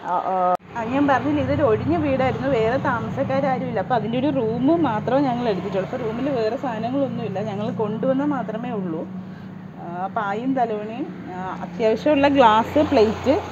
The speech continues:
ഫ്ലാസ്ക്, ഒരു ഹീറ്റർ, ഒരു ഇൻഡക്ഷൻ, ആ, സ്റ്റൗ, ബാക്കി ഒന്നും ഞങ്ങൾ എടുത്തിട്ടില്ല. പിന്നെ, ആ, ടവലും, ആ, ഒരു രണ്ട് ജോഡി ഡ്രസ്സ് വെച്ചിട്ടാണ് ഞങ്ങൾ എടുത്തിട്ടുള്ളത്. അപ്പോൾ ഇത് വെച്ചിട്ട് അഡ്ജസ്റ്റ് ചെയ്യാണ്.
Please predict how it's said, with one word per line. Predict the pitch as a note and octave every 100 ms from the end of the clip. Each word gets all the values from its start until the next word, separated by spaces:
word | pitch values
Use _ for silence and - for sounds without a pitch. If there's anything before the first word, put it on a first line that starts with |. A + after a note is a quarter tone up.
| - -
ഫ്ലാസ്ക്, | A3+ G#3 - - D#4+ - - - - - -
ഒരു | G#3+ B3+
ഹീറ്റർ, | B3 A3+ G#3+ F#3 G#3+ G4+ -
ഒരു | A#3
ഇൻഡക്ഷൻ, | G#3 F#3+ G3+ G3+ B3+ B3 - - - E3+
ആ, | E3+ E3+ E3 E3+ -
സ്റ്റൗ, | F#3+ - G3+
ബാക്കി | G#3 G#3 - C#4+
ഒന്നും | B3+ A3 A#3
ഞങ്ങൾ | A3 G#3
എടുത്തിട്ടില്ല. | A3 F#3 - - D3 -
പിന്നെ, | - A#3+ C4 - - - - -
ആ, | - G3
ടവലും, | D#4 B3+ C4+ C#4 - - - G#3+
ആ, |
ഒരു | G#3+ A#3
രണ്ട് | C#4 A#3+ A#3+
ജോഡി | C4+ D4+ D#4+
ഡ്രസ്സ് | A#3+ A#3 C4+
വെച്ചിട്ടാണ് | B3 - C4 C4+
ഞങ്ങൾ | A#3 A3
എടുത്തിട്ടുള്ളത്. | F#3 - F#3+ E3+ D#3+ D3+
അപ്പോൾ | - - - - - - - - - - B3
ഇത് | A3
വെച്ചിട്ട് | A3 A3 D4
അഡ്ജസ്റ്റ് | C4 F#3+ G3+ B3
ചെയ്യാണ്. | A3+ E3+ F#3 -